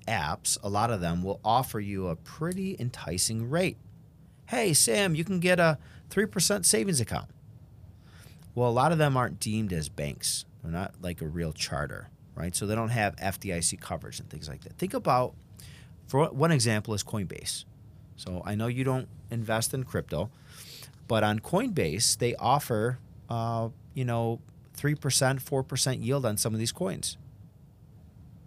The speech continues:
So you throw in a thousand bucks, you collect three or four percent yield, right? The problem is you also lost fifty percent of your principal because the coin value went down.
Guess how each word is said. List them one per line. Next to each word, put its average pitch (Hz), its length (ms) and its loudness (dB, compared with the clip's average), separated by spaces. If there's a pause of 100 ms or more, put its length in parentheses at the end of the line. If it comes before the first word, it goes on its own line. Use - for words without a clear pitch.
(180)
So - 140 -4
you 110 160 2
throw 131 380 4
in 131 340 4 (240)
a - 40 -20
thousand 120 440 0
bucks, - 560 0 (340)
you 101 120 -4
collect 107 520 0
three - 220 -2
or 113 60 2
four 110 240 -2
percent 113 420 -2
yield, 98 340 -4 (280)
right? 98 280 -2 (1400)
The - 80 -6
problem 160 400 6
is 120 300 2
you 117 80 6
also 123 260 6
lost 110 300 6
fifty 135 240 0
percent 113 300 2
of 101 40 0
your 90 80 2
principal 110 460 0
because 107 260 -2
the 110 80 -2
coin 175 300 2
value 87 260 2
went 64 160 -6
down. 60 240 -8